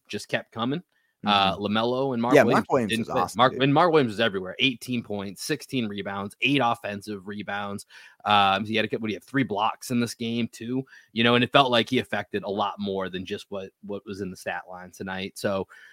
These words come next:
Speaker 1: you know, for the Hornets, this is a big win for them. This is a, a big win for them in their
Speaker 2: <laughs> It
Speaker 1: season.
Speaker 2: is, it is. I, I,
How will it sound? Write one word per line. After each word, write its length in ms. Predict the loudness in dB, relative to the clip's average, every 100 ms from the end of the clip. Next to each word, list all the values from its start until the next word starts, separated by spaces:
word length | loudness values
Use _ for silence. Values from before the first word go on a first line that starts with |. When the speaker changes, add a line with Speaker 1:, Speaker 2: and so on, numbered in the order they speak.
| 0
Speaker 1:
you 80 | 10
know, 100 | 10
for 100 | 10
the 60 | 4
Hornets, 460 | 6 4 2 -6 _ -2
this 120 | 0
is 40 |
a 40 | 4
big 180 | 4 6
win 160 | 4
for 100 | 4
them. 160 | -6 _ _ _ _ -2
This 180 | -2 0
is 180 | 2
a, 400 | 4 4 4 0 -2
a 120 | -4 -4 -2
big 260 | -2 -2
win 260 | -4 -2 -2
for 140 | -2
them 260 | 0 2 2 2
in 140 | 4
their 120 | 4
Speaker 2:
<laughs> 20 |
It 60 | 4
Speaker 1:
season. 340 | -2 -4 6 8
Speaker 2:
is, 140 | 8 4 -6
it 260 | 6 10
is. 200 | 12 12 12
I, 120 | 10
I, 160 | 10